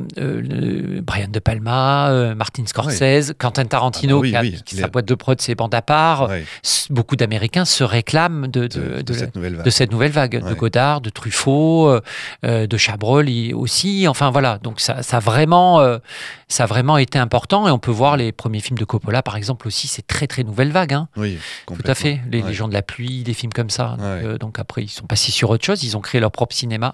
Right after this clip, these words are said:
Speaker 2: Ouais,
Speaker 1: Et
Speaker 2: ouais.
Speaker 1: la, la, l'influence est là.
Speaker 2: Mhm. Autre chef-d'œuvre dont on parlait, euh, à l'instant, euh, Le Trou de Jacques Becker,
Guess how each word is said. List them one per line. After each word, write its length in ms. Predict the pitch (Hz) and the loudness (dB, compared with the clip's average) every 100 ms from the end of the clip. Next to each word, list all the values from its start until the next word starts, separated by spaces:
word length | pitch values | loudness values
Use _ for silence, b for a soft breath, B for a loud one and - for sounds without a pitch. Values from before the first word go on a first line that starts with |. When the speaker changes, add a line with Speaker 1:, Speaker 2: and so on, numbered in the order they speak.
| 180 | -6
Speaker 2:
Ouais, 60 | 113 | -6
Speaker 1:
Et 120 | 101 120 | -4 -6
Speaker 2:
ouais. 60 | |
Speaker 1:
la, 160 | 113 104 | -6 -6
la, 180 | 117 120 | -6 -6
l'influence 440 | 123 113 123 113 120 | -6 -2 4 4 2
est 60 | |
là. 120 | 113 - - | -6 -10 -12
Speaker 2:
Mhm. 280 | 95 90 90 - _ B B B B B _ - | -10 -8 -10 -14 _ B B B B B _ -2
Autre 340 | 139 139 123 | 0 0 -2
chef-d'œuvre 640 | 117 - 117 135 123 104 95 | 0 -2 0 0 2 0 0
dont 380 | 98 92 92 87 | -2 -4 -4 -6
on 100 | 95 | -4
parlait, 420 | 95 95 95 90 | -2 0 -2 -2
euh, 140 | 85 82 _ _ _ _ _ - | -6 -8 _ _ _ _ _ -8
à 100 | 98 | -4
l'instant, 560 | 90 90 - 139 151 123 | -4 -4 -2 0 0 0
euh, 400 | 98 90 87 82 | -2 -2 -4 -6
Le 160 | 82 101 | -4 -4
Trou 280 | - 123 190 _ _ - | -4 -6 -6 _ _ -8
de 120 | 95 | -4
Jacques 160 | 92 85 | -4 -2
Becker, 440 | 90 - 117 160 | -4 -2 -2 -2